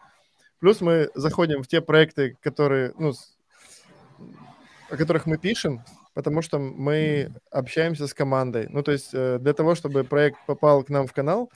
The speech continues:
у нас, э, происходит несколько созвонов, мы общаемся, они нам рассказывают, делают питч, что за проект, что такое.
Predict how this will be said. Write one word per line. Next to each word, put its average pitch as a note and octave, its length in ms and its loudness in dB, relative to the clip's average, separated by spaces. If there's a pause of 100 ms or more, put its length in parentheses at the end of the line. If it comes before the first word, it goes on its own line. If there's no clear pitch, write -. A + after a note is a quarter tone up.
(420)
у C3+ 80 -10
нас, D3+ 300 -2
э, C3 200 -2
происходит C#3 540 0
несколько C#3+ 420 -6
созвонов, D3 640 -2 (400)
мы C#3 260 -4
общаемся, C#3+ 760 0
они C#3 180 -2
нам C#3 160 -2
рассказывают, C#3 540 -2
делают C3+ 400 0
питч, D3 260 -6
что D3 260 -6
за D3 120 -6
проект, C3+ 400 -6
что C#3+ 300 -6
такое. C3 300 -10